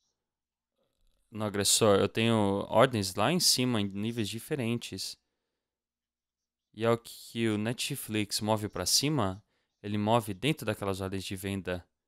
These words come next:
E eu assim, não apenas ganho no spread, mas eu ganho no bônus.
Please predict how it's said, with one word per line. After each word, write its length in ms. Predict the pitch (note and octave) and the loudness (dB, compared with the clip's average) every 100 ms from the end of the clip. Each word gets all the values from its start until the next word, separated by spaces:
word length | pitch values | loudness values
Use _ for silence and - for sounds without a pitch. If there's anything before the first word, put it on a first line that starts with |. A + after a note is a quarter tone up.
| _ _ _ _ _ | _ _ _ _ _
E 80 | G2+ | -4
eu 200 | G#2+ G2+ | 2 2
assim, 480 | F#2 - - A#2+ G#2+ | 4 4 2 2 0
não 180 | A#2 | 2
apenas 380 | C3+ - G#2 G2+ | 2 0 -6 -6
ganho 240 | - G2 F#2 | -6 -6 -6
no 100 | F#2 | -4
spread, 680 | - - G2+ C3+ G#2+ - F2+ | -4 -4 -2 -2 -2 -6 -10
mas 320 | G2 G2+ F#2+ | -6 -4 0
eu 160 | A2 G#2+ | 2 2
ganho 560 | G2 A2+ C3+ G2+ F#2 G2 - | 2 2 4 2 -2 -8 -14
no 100 | F#2+ | -10
bônus. 720 | F#2 B2 A#2 F#2+ - - | -2 0 0 -2 -2 -4